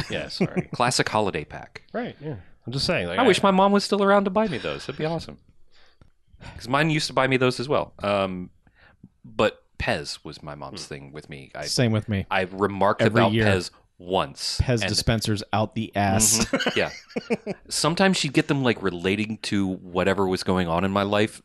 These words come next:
Speaker 2: S-, it was, yeah,
Speaker 3: Yeah.
Speaker 2: that was really thoughtful, and I took it for granted. I'm sorry, Mom. Anyway, back to the email.
Speaker 3: <laughs>
Speaker 2: Um,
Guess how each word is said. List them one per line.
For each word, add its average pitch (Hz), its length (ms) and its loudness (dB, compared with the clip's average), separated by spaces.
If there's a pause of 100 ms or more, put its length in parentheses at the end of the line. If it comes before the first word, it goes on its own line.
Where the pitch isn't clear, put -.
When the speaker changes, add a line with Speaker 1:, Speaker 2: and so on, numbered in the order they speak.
Speaker 2:
S-, - 300 -14 (420)
it - 100 -18
was, - 140 -20 (360)
yeah, - 80 -8
Speaker 3:
Yeah. - 40 -8 (100)
Speaker 2:
that 95 160 2
was - 160 -6
really 80 180 -8
thoughtful, - 540 -12
and 76 240 -10
I 78 140 -6
took - 220 -12
it 80 100 -12
for - 120 -20
granted. 69 320 -12
I'm - 80 -16
sorry, - 200 -16
Mom. - 100 -20 (960)
Anyway, 127 380 2 (140)
back 214 240 2
to 247 60 2
the 139 240 0
email. 147 460 0
Speaker 3:
<laughs> - 60 -12 (840)
Speaker 2:
Um, 95 600 2